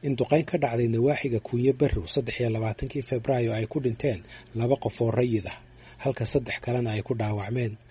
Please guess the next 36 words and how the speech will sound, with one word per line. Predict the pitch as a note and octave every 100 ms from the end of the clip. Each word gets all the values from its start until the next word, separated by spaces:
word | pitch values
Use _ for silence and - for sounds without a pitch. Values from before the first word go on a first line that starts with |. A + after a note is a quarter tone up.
| - -
Maraykanka | G2 B2 A#2+ A2 G#2+
ayaa | A#2 C3 G#2+
sheegay | - G#2+ G#2+ C3
inuu | A#2+
soo | G#2 B2 C3+
saarayo | - C3 B2 F2 F2+ - - -
warbixino | A2+ A2 G#2 - D#3+
saddex | - B2 G#2
biloodla | G2+ G#2+ A2+ A#2 C3+
ah | - - - - -
oo | A#2+ G#2+
uu |
kaga | - B2 C#3+
hadlayo | C3+ A2+ F2 F#2+ F#2+ -
wixii | - - C3
dhibaato | A2+ A2 A2+ -
ah | B2 A#2
ee | A#2 G#2+
duqeymaha | G#2+ A2 A#2 C3+ A#2
Maraykanka | A2 A#2+ C3+ A2+ G#2+
ka | G#2
soo | C#3+ C#3+
gaadha | A#2+ G2+ F#2 G2 - - -
dadka | C#3+ -
rayidka, | A2 B2 A2+ - F#2+ F2+ - - - -
waxayna | - - A2 A2
ka | D#3
dambeysay | B2+ G#2 F#2+ - G2 - - -
markii | F3 - D#3+
hay-adaha | A#2+ B2 C3 C3+ -
xuquuqda | B2+ C3+ C#3 A2+
aadanaha | A2+ A2 C3 G2 A2+
ee | G#2 G#2+
Human | C3 C3+ A#2
Rights | C3+ A#2 -
Watch | C#3+ C3 - -